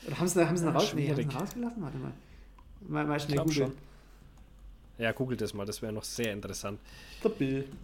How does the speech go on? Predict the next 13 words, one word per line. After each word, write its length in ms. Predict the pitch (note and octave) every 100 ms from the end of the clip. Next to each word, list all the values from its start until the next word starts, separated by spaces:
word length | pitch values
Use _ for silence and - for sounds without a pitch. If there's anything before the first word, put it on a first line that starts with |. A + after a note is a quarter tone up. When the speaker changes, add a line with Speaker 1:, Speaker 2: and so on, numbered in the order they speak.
| - - -
Speaker 2:
Ja, 220 | F#2+ B2+
diese, 500 | D3 C#3+ - C3 B2+ -
ich, 180 | B2 B2
ich 260 | B2+ -
weiß 260 | G2+ B2+ C3+
auch 120 | -
gar 160 | C3+ B2+
nicht, 220 | B2+ - - A#2
dass 140 | A2
man 140 | B2 B2+
nicht 180 | C#3
durchs 220 | C3+ C3 A#2
Leben, 460 | C3+ D3 C3+ C3